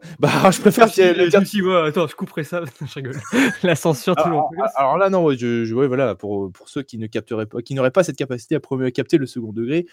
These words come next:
Speaker 1: non, bien sûr, hein, je suis quelqu'un de progressi-, de, je suis quelqu'un de progressiste,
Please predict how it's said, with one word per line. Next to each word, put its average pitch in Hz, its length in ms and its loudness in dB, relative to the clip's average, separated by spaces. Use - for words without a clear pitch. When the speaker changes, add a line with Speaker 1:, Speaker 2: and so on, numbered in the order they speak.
Speaker 1:
non, 127 160 -2
bien 113 140 -6
sûr, 110 240 -10
hein, 98 140 -10
je 101 40 -14
suis - 160 -20
quelqu'un 117 480 -6
de 92 160 -12
progressi-, 117 460 -8
de, 117 200 -2
je 110 140 -18
suis 110 100 -18
quelqu'un 131 260 -8
de 123 60 -6
progressiste, 127 720 -6